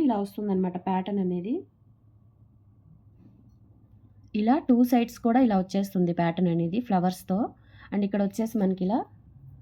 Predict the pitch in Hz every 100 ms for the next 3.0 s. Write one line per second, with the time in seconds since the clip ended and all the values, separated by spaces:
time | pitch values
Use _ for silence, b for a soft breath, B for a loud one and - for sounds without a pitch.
0 | - 196 208 240 220 190 180 175 196 220
1 | 240 214 175 175 170 170 160 - - -
2 | - _ _ _ - - - - 196 254